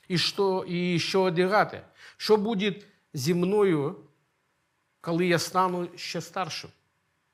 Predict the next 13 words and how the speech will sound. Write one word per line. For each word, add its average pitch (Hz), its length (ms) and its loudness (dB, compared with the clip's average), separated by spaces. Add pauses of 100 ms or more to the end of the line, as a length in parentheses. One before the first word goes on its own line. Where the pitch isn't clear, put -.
(1300)
А 180 120 4
що 247 220 4
буде 214 280 -2
з 180 140 -6
Україною 170 600 -4
завтра? 113 440 -14 (880)
І 196 100 -2
ці 240 260 2
думки 220 560 -2 (500)
можуть 196 420 2
нас 190 320 2
дуже 175 360 -2
сильно, 202 520 -2